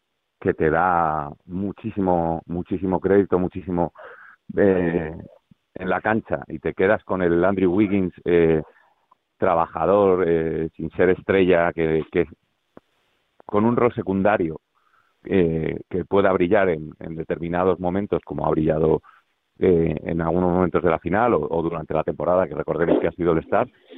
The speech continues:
yo creo que es un jugador muy, muy aprovechable. Todo lo contrario a lo que pensábamos cuando estaba en Minnesota, que es verdad que,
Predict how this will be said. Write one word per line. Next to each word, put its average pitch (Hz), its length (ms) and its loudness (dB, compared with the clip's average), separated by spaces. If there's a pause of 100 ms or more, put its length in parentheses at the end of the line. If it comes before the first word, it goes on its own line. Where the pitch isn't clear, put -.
(100)
yo 85 200 0
creo 117 140 4
que 147 60 -8
es 131 60 -10
un 107 60 -12
jugador 76 280 -4
muy, 80 300 -4
muy 90 180 0
aprovechable. 82 680 -4
Todo 101 200 2
lo 117 120 2
contrario 107 460 -2
a 101 40 4
lo 104 80 0
que 95 80 -4
pensábamos 101 420 -2
cuando 101 220 -4
estaba 98 480 0 (480)
en 104 160 0
Minnesota, 95 520 0
que 92 80 -2
es 80 60 -2
verdad 80 240 -2
que, 78 160 -6